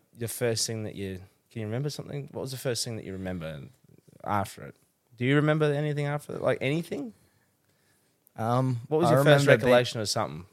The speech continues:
Speaker 2: Why, the only thing I really remember to start with was when I was in the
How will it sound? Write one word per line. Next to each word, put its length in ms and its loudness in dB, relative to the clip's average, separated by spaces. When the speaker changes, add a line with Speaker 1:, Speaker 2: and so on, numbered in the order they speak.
Speaker 2:
Why, 360 0
the 160 -2
only 220 0
thing 220 -4
I 40 0
really 680 -2
remember 360 -4
to 100 -6
start 360 -2
with 240 -4
was 180 -4
when 140 -2
I 80 0
was 160 -2
in 140 0
the 340 -4